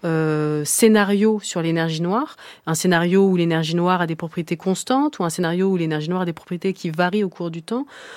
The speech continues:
on se rend compte que on a, euh, des, une, une préférence qui, qui se dessine. On n'en est vraiment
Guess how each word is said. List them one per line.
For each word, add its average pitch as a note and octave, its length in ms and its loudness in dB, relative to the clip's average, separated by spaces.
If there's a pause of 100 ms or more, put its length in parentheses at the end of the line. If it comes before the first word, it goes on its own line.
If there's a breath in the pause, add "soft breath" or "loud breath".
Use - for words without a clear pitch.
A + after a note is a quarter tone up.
(220 loud breath)
on F#3+ 120 4
se - 120 0
rend G#3+ 160 6
compte C4+ 320 4
que B3 440 4
on F#3+ 220 4
a, A3+ 400 4
euh, F3 300 2 (100)
des, F3+ 260 -2
une, G3 400 6 (380 loud breath)
une G#3 160 6
préférence B3 840 2
qui, G3 380 -2
qui - 180 -4
se - 140 2
dessine. G#3+ 720 2
On F3 280 -6
n'en E3+ 140 -2
est E3+ 60 -2
vraiment F#3 280 0